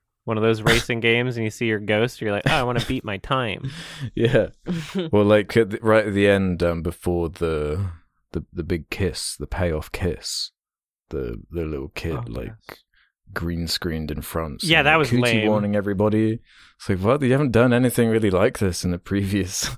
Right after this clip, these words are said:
Speaker 2: <laughs> couple of hours." It's strange that you're just throwing this in at the end, but
Speaker 1: Yeah,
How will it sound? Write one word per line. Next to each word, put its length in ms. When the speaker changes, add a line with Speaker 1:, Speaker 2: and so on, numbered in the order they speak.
Speaker 2:
<laughs> 240
couple 280
of 100
hours." 360
It's 100
strange 380
that 60
you're 120
just 340
throwing 260
this 160
in 80
at 80
the 120
end, 280
but 240
Speaker 1:
Yeah, 300